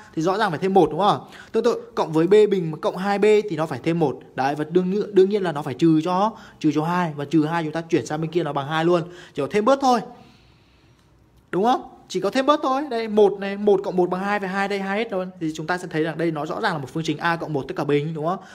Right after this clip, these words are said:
Cộng với B cộng một tất cả bình thôi. Thì bằng hai. Đấy.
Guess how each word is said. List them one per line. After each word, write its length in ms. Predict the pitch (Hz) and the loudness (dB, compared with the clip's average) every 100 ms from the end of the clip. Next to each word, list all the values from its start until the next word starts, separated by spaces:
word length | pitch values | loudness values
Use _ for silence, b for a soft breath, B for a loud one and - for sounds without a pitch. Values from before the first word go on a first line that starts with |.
| B | B
Cộng 240 | - 143 147 | -6 -6 -2
với 200 | 143 165 | -2 0
B 80 | 185 190 185 | 0 0 -4
cộng 200 | 170 160 | -8 -2
một 140 | 156 156 | -2 -2
tất 120 | 220 | -6
cả 80 | 170 | 0
bình 160 | 190 | 0
thôi. 240 | 208 226 254 254 B | 2 0 -2 -8 B
Thì 80 | 196 | -4
bằng 120 | 202 | -2
hai. 340 | 214 233 247 254 B B B B - | 0 0 -2 -4 B B B B -8
Đấy. 720 | 131 143 160 190 202 208 196 | 0 2 4 4 4 2 0